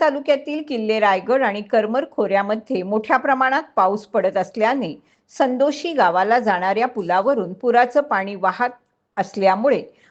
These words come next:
पूर परिस्थिती निर्माण झाली असून सांडोशी आणि बावळे गावाला जाण्याचा मार्ग पूर्णपणे बंद झालाय. त्यामुळे जवळपास या दोन गावांचा महाड तालुक्याशी संपर्क सुटला आहे.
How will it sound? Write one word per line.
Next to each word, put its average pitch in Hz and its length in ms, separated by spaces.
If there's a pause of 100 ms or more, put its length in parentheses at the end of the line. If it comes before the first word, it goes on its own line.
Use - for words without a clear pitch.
(140)
पूर 320 180
परिस्थिती 226 680
निर्माण 196 420
झाली 202 300
असून 208 380 (340)
सांडोशी 240 840 (100)
आणि 226 220
बावळे 214 420
गावाला 208 440
जाण्याचा 190 560
मार्ग 196 480
पूर्णपणे 262 680
बंद 202 320
झालाय. 165 440 (420)
त्यामुळे 277 420
जवळपास 214 840
या 208 120
दोन 247 340
गावांचा 196 640
महाड 233 440
तालुक्याशी 185 680
संपर्क 240 580
सुटला 202 440
आहे. 170 280